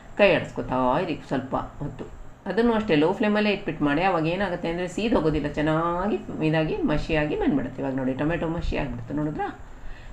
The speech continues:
ಎಷ್ಟು ಚೆನ್ನಾಗಿ ಮಷಿ ಆಗಿಬಿಡ್ತು ನೋಡಿ, ಆಯ್ತಲ್ಲ. ಈಗ ಅದಕ್ಕೆ ನಾನು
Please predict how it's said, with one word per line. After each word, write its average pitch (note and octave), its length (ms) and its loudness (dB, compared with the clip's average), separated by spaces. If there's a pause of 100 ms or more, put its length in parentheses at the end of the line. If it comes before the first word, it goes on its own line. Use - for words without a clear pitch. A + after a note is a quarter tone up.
(100)
ಎಷ್ಟು - 180 -10
ಚೆನ್ನಾಗಿ F3 280 -2
ಮಷಿ D3 220 -4
ಆಗಿಬಿಡ್ತು - 380 -10
ನೋಡಿ, - 480 -14
ಆಯ್ತಲ್ಲ. C#4+ 260 -6 (500)
ಈಗ A#3+ 220 2
ಅದಕ್ಕೆ E3 580 0
ನಾನು F#3 540 -2